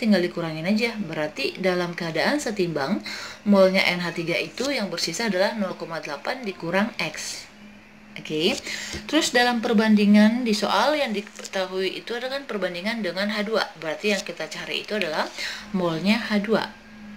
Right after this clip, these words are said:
Oke, ingat nih, untuk mencari, eh, molnya H dua pakai perbandingan koefisien ya. Makanya penyetaraan reaksi itu sangat penting sekali.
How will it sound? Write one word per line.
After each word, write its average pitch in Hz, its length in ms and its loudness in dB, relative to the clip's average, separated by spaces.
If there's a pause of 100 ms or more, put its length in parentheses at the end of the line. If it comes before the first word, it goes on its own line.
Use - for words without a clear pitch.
(640)
Oke, 180 320 2 (400)
ingat 202 320 2
nih, 233 400 4
untuk 233 240 0
mencari, 240 560 -2
eh, 180 400 -6
molnya 165 320 -4
H 156 160 -8
dua 180 240 0
pakai 185 240 -2
perbandingan 170 560 -4
koefisien 165 480 -2
ya. 185 240 0
Makanya 165 560 -4
penyetaraan 156 480 -2
reaksi - 400 -4
itu 202 80 -2
sangat 277 560 -4
penting 165 320 -6
sekali. 135 480 -6